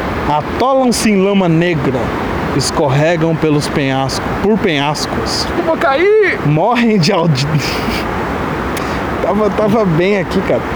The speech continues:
Speaker 1: Morrem de audácia e miséria
Speaker 2: Caralho.
Speaker 1: nesse temerário assalto.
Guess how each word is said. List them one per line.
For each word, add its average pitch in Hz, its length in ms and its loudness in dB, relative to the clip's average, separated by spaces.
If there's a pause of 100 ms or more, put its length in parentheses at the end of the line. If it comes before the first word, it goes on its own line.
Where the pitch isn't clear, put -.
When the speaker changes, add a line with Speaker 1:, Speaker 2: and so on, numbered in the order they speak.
(260)
Speaker 1:
Morrem 233 420 2
de 180 100 4
audácia 180 600 0
e 254 40 6
miséria 139 720 2 (380)
Speaker 2:
Caralho. 120 200 0
Speaker 1:
nesse 170 320 2
temerário 165 800 2
assalto. 135 680 -2